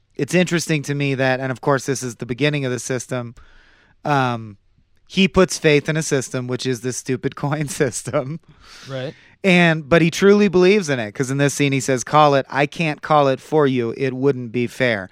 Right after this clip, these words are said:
Speaker 1: And I love how efficient that is. Those are the rules of his system. Like, we get it. That's the game.
Speaker 2: Right.
Speaker 1: Um, and of course, that's why he doesn't kill this guy, but he does scare the shit out of him just to make him,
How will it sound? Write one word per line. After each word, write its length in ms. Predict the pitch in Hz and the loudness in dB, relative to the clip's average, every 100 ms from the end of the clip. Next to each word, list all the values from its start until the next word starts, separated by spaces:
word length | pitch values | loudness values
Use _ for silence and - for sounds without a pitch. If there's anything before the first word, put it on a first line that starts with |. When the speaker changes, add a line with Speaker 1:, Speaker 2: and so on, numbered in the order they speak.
| - - _ _ - | -18 -20 _ _ -2
Speaker 1:
And 120 | 143 | 4
I 60 | 165 | 6
love 180 | 202 | 6
how 160 | 175 156 | 6 4
efficient 440 | 147 - 190 151 | 4 2 0 0
that 180 | 135 127 | 0 2
is. 320 | 123 120 117 - _ _ _ - | 2 0 -4 -14 _ _ _ 4
Those 220 | 214 196 | 6 6
are 40 | |
the 80 | 175 | 4
rules 260 | 185 185 165 | 6 4 4
of 80 | 147 | 0
his 160 | 139 | 0
system. 460 | - 147 - 101 104 | 0 -2 -2 -12 -6
Like, 280 | 135 156 147 | 2 4 4
we 220 | 123 139 | 0 0
get 220 | 127 139 143 | 4 4 4
it. 200 | 170 - | 2 2
That's 280 | 131 131 - | 0 0 -4
the 80 | |
game. 380 | 131 131 104 101 - - - - - | -4 -2 -4 -10 -18 -20 -20 -20 -2
Speaker 2:
Right. 260 | 147 139 135 | 4 4 4
Speaker 1:
Um, 220 | 127 131 - | 0 -8 -2
and 180 | 151 | 0
of 100 | 147 | 0
course, 240 | - 156 139 | 2 2 4
that's 180 | 147 - | 0 2
why 160 | 151 | 4
he 40 | 147 | 4
doesn't 240 | 143 131 | 2 -2
kill 200 | 120 151 | -2 0
this 160 | 147 143 | 2 0
guy, 240 | 151 143 | 2 2
but 140 | 135 131 | 2 -2
he 100 | 123 | -2
does 440 | 135 131 127 117 _ _ _ _ _ _ | 0 0 0 -4 _ _ _ _ _ _
scare 420 | - - - 143 139 | -16 -12 -2 -2 -2
the 80 | |
shit 240 | 127 - 127 | -4 -4 0
out 220 | 151 160 | 2 2
of 120 | 175 | 0
him 160 | 185 185 | -2 -6
just 260 | 139 120 | -8 -10
to 80 | - | -6
make 220 | 127 123 | -4 -4
him, 320 | - 123 117 | -4 -6 -6